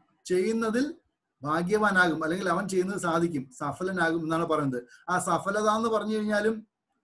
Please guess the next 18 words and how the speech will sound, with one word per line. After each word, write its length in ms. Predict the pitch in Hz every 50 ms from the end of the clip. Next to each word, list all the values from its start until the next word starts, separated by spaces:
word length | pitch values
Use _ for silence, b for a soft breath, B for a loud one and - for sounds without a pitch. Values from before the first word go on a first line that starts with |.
| _ _ _
ദൈവത്തിനായി 800 | 131 147 156 170 196 214 202 - 220 220 214 214 214 214 226 247
ഫലം 320 | 202 202 196 208 214 214 214
കായ്ക്കുക 400 | 208 202 214 220 - - 226 233
എന്നുള്ള 260 | 247 254 262 269 262
സഫലതയാണ്. 640 | 220 214 175 175 185 180 175 175 165 156 143 - - - _ _ -
അതാണ് 420 | 165 185 185 185 190 214 262 277 - - _ _ _ _ _ _ _ _ _ -
നമ്മളുടെ 360 | 185 185 190 190 190 190 190
റോമറിൽ 400 | 180 180 175 185 190 196 196 180
പഠിപ്പിക്കുന്നത്. 560 | - 185 175 170 175 175 175 160 139 123 117 - _ _ _ _ _ _ _ _ _
ന്യായപ്രമാണത്തിൽ 840 | 151 156 170 185 185 185 185 190 190 190 190 202 196 180 202 208 208
നിങ്ങ-, 260 | 190 196 196 202 190
നിങ്ങൾ, 240 | 190 180 185 185 185
നമ്മൾ 240 | 185 180 190 196 208
മരിച്ചു, 520 | 196 185 175 180 196 185 - 247 180 139 - - _ _ _ _ _ _ 123
വേറൊരുവന് 840 | 131 147 175 208 240 240 226 214 214 220 220 226 226 254 285 277 277 - _ _ _ _ _ _ _ _ 165
നമ്മൾ 260 | 170 175 190 208 220
ഭാര്യയായി. 720 | 180 180 180 196 214 247 247 233 190 160 139 123 120 - -
എന്തിനാണ്? 480 | 139 165 170 190 190 185 180 175 175 175